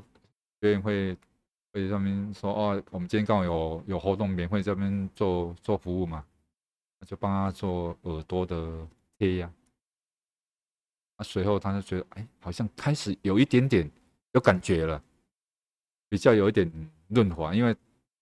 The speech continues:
他做电疗的时候已经把那个唾液腺有没有，那个要分泌的已经都完全干掉了。其实做那个是很痛苦。这是我刚刚想到哈，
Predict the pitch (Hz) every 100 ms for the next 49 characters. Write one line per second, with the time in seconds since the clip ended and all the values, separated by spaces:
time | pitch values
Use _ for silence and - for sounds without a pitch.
0 | _ - 127 139 - 143 101 92 98 95
1 | 104 113 95 101 107 85 92 92 - 113
2 | 101 98 107 85 80 92 87 85 104 104
3 | - 104 98 90 85 85 98 98 101 -
4 | 92 - 92 - - 101 98 85 78 80
5 | - 107 104 98 _ _ _ 117 107 101
6 | 92 104 76 73 101 80 - - _ _
7 | _ _ _ _ _ - 120 90 120 117
8 | - - 85 82 110 90 82